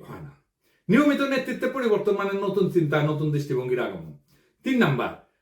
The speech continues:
রাষ্ট্রীয় প্রতিষ্ঠানের স্বাধীনতা রক্ষা। একজন দীর্ঘদিন ক্ষমতায় থাকলে বিচার বিভাগ, নির্বাচন কমিশন, পুলিশ ইত্যাদি তার হাতে জিম্মি হয়ে যেতে পারে, যেটা হাসিনার আমলে হয়েছিল।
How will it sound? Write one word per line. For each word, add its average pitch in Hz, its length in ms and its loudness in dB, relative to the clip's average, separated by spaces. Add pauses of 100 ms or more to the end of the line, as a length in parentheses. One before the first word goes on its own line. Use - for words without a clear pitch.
(100)
রাষ্ট্রীয় 233 380 2
প্রতিষ্ঠানের 240 460 -2
স্বাধীনতা 185 440 -2
রক্ষা। 120 260 -4
একজন 185 400 0
দীর্ঘদিন 233 340 0
ক্ষমতায় 214 360 0
থাকলে 180 380 0 (160)
বিচার 226 300 2
বিভাগ, 180 320 6
নির্বাচন 220 380 2
কমিশন, 180 420 -2
পুলিশ 240 340 0 (240)
ইত্যাদি 226 340 4
তার 190 140 2
হাতে 185 180 2
জিম্মি 185 260 2
হয়ে 180 200 2
যেতে 147 160 2
পারে, 139 180 2
যেটা 147 180 -4
হাসিনার 139 380 -4
আমলে 104 220 -10
হয়েছিল। - 280 -16